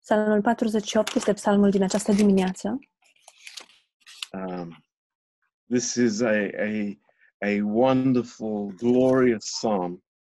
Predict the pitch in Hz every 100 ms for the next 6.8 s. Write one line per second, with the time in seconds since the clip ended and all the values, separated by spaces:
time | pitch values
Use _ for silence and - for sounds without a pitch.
0 | _ _ _ _ - - - - - 220
1 | 220 208 - 202 202 214 208 208 214 202
2 | 190 220 - _ _ - _ _ 208 196
3 | 196 - 214 208 202 185 208 - - -
4 | - - - _ _ _ _ _ - 110
5 | 107 107 107 107 107 104 - 135 123 -
6 | 113 110 107 117 107 107 101 -